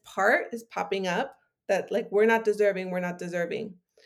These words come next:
Being able to sit with that part and understand, "Okay, well, what do you need? What do you need to feel deserving? What do you need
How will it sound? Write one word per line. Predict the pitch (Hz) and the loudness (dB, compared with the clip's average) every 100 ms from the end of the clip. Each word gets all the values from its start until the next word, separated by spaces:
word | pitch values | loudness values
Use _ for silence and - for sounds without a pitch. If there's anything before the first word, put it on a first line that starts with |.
| _ _ _ - | _ _ _ 4
Being | 220 262 | 4 4
able | 285 277 311 | 0 0 -2
to | 294 196 | -2 -4
sit | - 208 185 | 0 0 2
with | 220 220 | 2 2
that | 190 - - | -2 -6 -10
part | 180 180 185 - | -2 0 0 -4
and | 190 | -8
understand, | 180 180 202 | -6 -8 -8
"Okay, | 214 240 | -8 -2
well, | 214 202 | 0 0
what | 202 208 | -2 -6
do | 254 | -8
you | 262 | -4
need? | 220 180 170 - _ _ _ _ _ _ _ _ | -4 -6 -10 -14 _ _ _ _ _ _ _ _
What | 208 214 | -6 -4
do | |
you | 247 | -4
need | 233 202 180 180 | 0 -2 -2 -12
to | |
feel | 220 170 165 | -16 -12 -12
deserving? | 175 175 - - - 208 | -12 -14 -14 -14 -14 -8
What | 202 202 | -6 -4
do | |
you | 240 | -4
need | 247 214 214 | 2 2 2